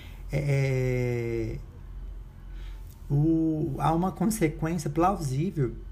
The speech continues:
da dissociação da própria personalidade que, em conflito com ela,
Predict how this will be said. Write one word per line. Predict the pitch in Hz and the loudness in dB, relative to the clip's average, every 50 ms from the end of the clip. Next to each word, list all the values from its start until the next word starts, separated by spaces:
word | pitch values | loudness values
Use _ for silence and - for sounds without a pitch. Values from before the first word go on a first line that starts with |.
| - - 135 | -2 2 4
da | 139 | 4
dissociação | 135 139 - - 196 - 233 233 220 - 196 180 180 | 4 4 0 -2 -2 0 0 -2 0 2 2 2 4
da | 156 156 | 4 2
própria | 156 - - 330 - 247 | 2 2 2 2 2 0
personalidade | - - 208 196 202 - 170 160 147 135 127 120 123 127 135 160 202 208 196 - | 0 2 2 2 2 2 0 2 2 2 0 0 0 0 0 0 0 -2 -4 -4
que, | - - 170 | -4 -2 0
em | 170 165 | 0 0
conflito | 156 190 208 247 247 - - 170 175 - - - - - 143 | 0 0 0 0 0 -2 0 0 2 0 0 -2 -2 -2 -2
com | - - 143 143 135 | -2 0 2 2 4
ela, | 147 190 208 175 147 | 4 2 2 0 -4